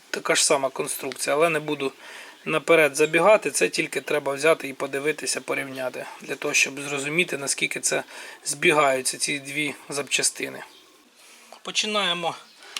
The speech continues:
з того, що знімемо даний вакуумний привід. Ось так він виглядає. Можна навіть з кронштейну провернути.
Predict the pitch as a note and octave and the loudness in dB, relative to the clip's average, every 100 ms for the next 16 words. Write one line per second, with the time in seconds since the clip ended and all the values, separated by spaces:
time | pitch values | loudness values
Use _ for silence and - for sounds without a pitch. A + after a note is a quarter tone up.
0 | - - - A3 F3 - E3+ - F#3+ E3+ | -8 -4 2 2 2 0 -2 -2 -2 -2
1 | E3 D#3+ - - - D#3+ D3+ E3 D#3 C#3 | -2 -4 -6 -14 -20 -10 -6 -4 -4 -8
2 | - E3 D#3 - D#3+ D#3+ F3 A3+ C#4 C4+ | -4 0 0 -2 -10 -8 -8 0 2 2
3 | A3+ - - - - - - - - - | -4 -12 -8 -8 -8 -16 -16 -18 -20 -20
4 | - _ _ _ _ _ - E3+ D#3+ E3+ | -20 _ _ _ _ _ -12 -8 -4 -4
5 | D3+ D3 D3+ D#3 F3 F3 G#3+ B3+ A3 - | -6 -10 -12 -8 -8 -2 0 2 0 -6
6 | F4+ F4+ - - _ _ - _ _ - | -18 -20 -20 -20 _ _ -20 _ _ -20
7 | _ - F3+ E3 E3 D#3+ - - _ - | _ -14 -6 -6 -2 -4 -4 -16 _ -20
8 | - - _ F3 F3+ D#3+ D3+ - E3+ E3 | -20 -20 _ 0 0 0 -4 -4 0 2
9 | - F3+ D#3+ D3+ C#3 - - - - - | 4 4 2 0 -6 -10 -20 -20 -20 -20
10 | - - _ F3 D#3+ D#3+ D#3+ G#3 A3+ E3 | -20 -20 _ -2 0 0 -2 -2 -2 -4